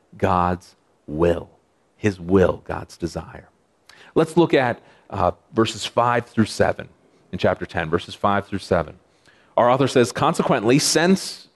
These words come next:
these sacrifices are imperfect and they can't take away sins, when Christ came into the world,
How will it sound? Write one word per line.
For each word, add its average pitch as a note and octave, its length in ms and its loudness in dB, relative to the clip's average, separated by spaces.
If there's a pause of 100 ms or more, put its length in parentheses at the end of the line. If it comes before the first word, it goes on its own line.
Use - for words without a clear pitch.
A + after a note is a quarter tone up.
(120)
these B2 160 2
sacrifices A2+ 680 -2
are G#2 180 4
imperfect A2+ 580 0
and G2+ 80 2
they F#2+ 80 2
can't - 280 -4
take A#2+ 200 0
away A#2+ 200 4
sins, F2+ 520 -4 (380)
when B2 240 2
Christ E3+ 560 0
came E3 280 2
into D3 200 2
the - 80 0
world, D3 500 2